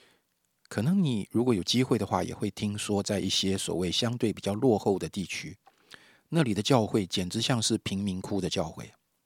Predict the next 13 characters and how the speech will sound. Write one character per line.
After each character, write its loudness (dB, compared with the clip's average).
聚 4
会 2
的 2
地 2
方 -2
脏 2
乱， 2
缺 -2
乏 -2
资 -4
源， -6
就 4
连 -2